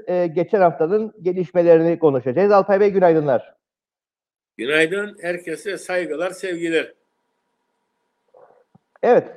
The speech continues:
Speaker 1: canlı yayınları Y K P'nin Facebook sayfasından, Twitter'in Periskop'undan ve YouTube'dan paylaşırsanız bu görüşler ve düşünceler daha çok insana ulaşır.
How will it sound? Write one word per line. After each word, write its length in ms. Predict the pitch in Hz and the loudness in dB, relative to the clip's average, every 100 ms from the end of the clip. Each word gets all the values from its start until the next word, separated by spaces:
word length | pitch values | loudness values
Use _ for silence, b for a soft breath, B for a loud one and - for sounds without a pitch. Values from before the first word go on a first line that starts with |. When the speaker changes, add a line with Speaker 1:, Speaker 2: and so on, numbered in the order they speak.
| - - - | -20 -18 0
Speaker 1:
canlı 320 | 156 156 214 | 0 2 2
yayınları 540 | 254 208 170 147 175 | 2 2 0 0 0
Y 200 | 226 208 | 0 0
K 160 | 190 165 | 0 -4
P'nin 220 | 175 220 | -4 -4
Facebook 480 | 220 202 196 143 - | 0 0 0 -8 -6
sayfasından, 840 | 127 113 113 - 104 107 190 214 _ | -4 -4 -6 -6 -8 -4 -4 -6 _
Twitter'in 640 | - 170 226 220 208 226 | -2 -2 -2 2 2 2
Periskop'undan 840 | 214 180 170 - 143 143 139 202 202 | 2 0 2 2 2 2 0 0 2
ve 60 | |
YouTube'dan 600 | 214 220 196 147 127 117 | 2 0 -2 -4 -2 -2
paylaşırsanız 880 | 139 147 147 143 220 214 - 190 180 | 2 2 2 2 0 2 2 2 0
bu 120 | 202 | 2
görüşler 400 | 190 165 156 208 | 2 2 2 0
ve 80 | 170 | 2
düşünceler 560 | 151 151 131 120 113 104 | -2 -2 2 4 4 4
daha 220 | 147 202 | 4 4
çok 180 | 175 143 | 0 -4
insana 320 | 127 123 117 | -2 -2 0
ulaşır. 500 | - 151 123 208 | 2 2 4 2